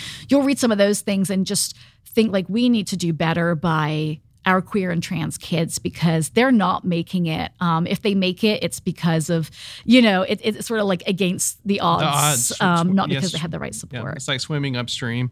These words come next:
Speaker 1: Yeah.
Speaker 2: But it's, and we've talked about discrimination and some of the other challenges our community faces. But I think a lot of progress has also been made. Uh, a lot of stats were in the news last week.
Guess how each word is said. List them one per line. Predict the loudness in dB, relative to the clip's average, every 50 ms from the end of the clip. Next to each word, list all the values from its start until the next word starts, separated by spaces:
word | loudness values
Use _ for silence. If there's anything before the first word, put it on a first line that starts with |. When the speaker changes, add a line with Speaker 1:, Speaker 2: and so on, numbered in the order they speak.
| -6 -8
Speaker 1:
Yeah. | -6 -6 -4 -4 -6 -8 -8 -6
Speaker 2:
But | -2 -2 0 0 0
it's, | -2 -4 -10 -18 -10 -2
and | 0 2 2
we've | 2 2
talked | 2 0 0 0 0
about | -2 -2 -2
discrimination | -4 -8 -6 -4 -2 -2 -2 -2 -2 -4 -4 -4 -4
and | -4 -4
some | -4 -2 -2 -2
of | 0
the | -2 -2
other | -2 -4 -4 -6
challenges | -6 -4 -4 -4 -4 -4 -4 -4 -6 -6 -6 -8 -10 -10
our | -10 -12
community | -12 -10 -8 -8 -6 -6 -6 -6 -8
faces. | -10 -8 -8 -6 -6 -6 -6 -8 -8 -10 -10 -12 _ _ _ _ -20 -20 _ _ -20 -10 -2
But | -2 -2 -2 -2 -4 -4 -4
I | -4
think | -4 -4 -6 -6 -6 -6 -8 -18 -20 -20 -20 _ -20 _ _ 0
a | 2
lot | 2 4
of | 2 2
progress | 0 0 0 0 0 -4 -4 -6
has | -6 -6
also | -6 -8 -8 -8 -10
been | -8 -8 -8 -8
made. | -10 -10 -10 -12 -12 -14 -16 -20 -20 -20 _ -20 _ -12 -10
Uh, | -8 -6
a | -4
lot | -2 -2 -2
of | -2 -2
stats | -4 -2 -2 -4 -4 -6 -8 -14 -16 -16 -18 -20 -20 _ _ -20 _ -20 -18 -10
were | -6 -4 -2
in | -2
the | 0
news | 0 0 0 0 -2
last | -2 -2 -2 -2 -2 -4 -4 -6
week. | -6 -6 -6 -8 -10 -14